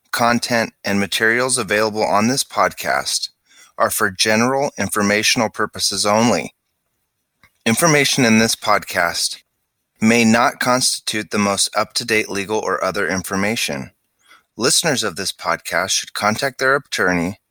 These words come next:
to obtain advice with respect to any particular legal matter.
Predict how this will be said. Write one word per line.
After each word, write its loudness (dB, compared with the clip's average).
to 0
obtain 0
advice -2
with -8
respect -2
to -6
any 0
particular -6
legal -4
matter. 0